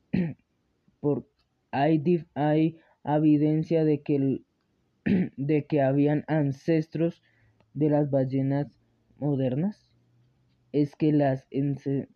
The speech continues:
las ancestras de las ballenas modernas mucho tiempo atrás eran terrestres cuando se empezaron a cambiar a acuáticas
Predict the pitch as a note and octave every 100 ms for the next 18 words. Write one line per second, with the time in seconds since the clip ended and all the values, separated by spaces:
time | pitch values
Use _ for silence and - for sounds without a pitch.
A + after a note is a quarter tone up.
0 | _ B2 C3 B2 C3 _ C3 C3+ C3 -
1 | C#3+ C3+ - B2 B2 _ _ _ _ _
2 | _ _ - B2+ C3 C3 B2 A#2+ A#2+ G#2+
3 | G#2 C3 B2+ B2 B2 C3 A2 D3 D3 C#3+
4 | B2 B2 B2+ - _ _ _ - D#3 E3+
5 | F3+ - F3 - D#3+ D3 - C#3+ C3+ C#3
6 | B2 B2+ _ _ _ _ - C#3 B2+ C3
7 | C3 B2+ A#2 C#3+ D3+ - G#2 - - -
8 | D3 C#3+ D3 D3 D#3 - - _ _ -
9 | D3 C3+ C3 C3 A#2+ B2+ - - B2 B2
10 | C3+ C3 C3+ C3 B2+ - B2+ A2+ G#2+ -
11 | D3+ C#3+ C3 - D3 D3